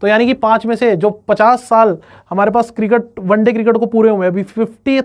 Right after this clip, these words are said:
एनिवर्सरी थी वनडे क्रिकेट की, ठीक है, तो उसके तहत हमारे पास पांच खिलाड़ियों को चुना गया, जिसमें से हमारे पास तीन जो थे वो इंडियन थे, बाकी दो मैं चाहूँगा कि आप खुद चेक करें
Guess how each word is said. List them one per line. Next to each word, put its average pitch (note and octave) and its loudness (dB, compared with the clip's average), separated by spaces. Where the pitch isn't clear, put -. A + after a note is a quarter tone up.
एनिवर्सरी G#3+ -2
थी A3+ -2
वनडे G#3 2
क्रिकेट G3 -4
की, D#3 -10
ठीक G3 -4
है, A3+ 0
तो G3+ -6
उसके C4 0
तहत G#3+ -2
हमारे G#3+ -2
पास A#3 -2
पांच A3+ 0
खिलाड़ियों G#3 0
को G#3+ 0
चुना G#3 -6
गया, G#3 -2
जिसमें G3 -8
से A3+ -2
हमारे F#3+ 0
पास G#3+ 0
तीन A#3 0
जो G3 -2
थे D#3 -10
वो A3+ 2
इंडियन G3 -2
थे, D#3+ -8
बाकी G3+ -4
दो A#3 0
मैं A#3 -2
चाहूँगा A3 -2
कि G#3 -4
आप G#3+ -2
खुद - -6
चेक G3 -8
करें F#3+ -6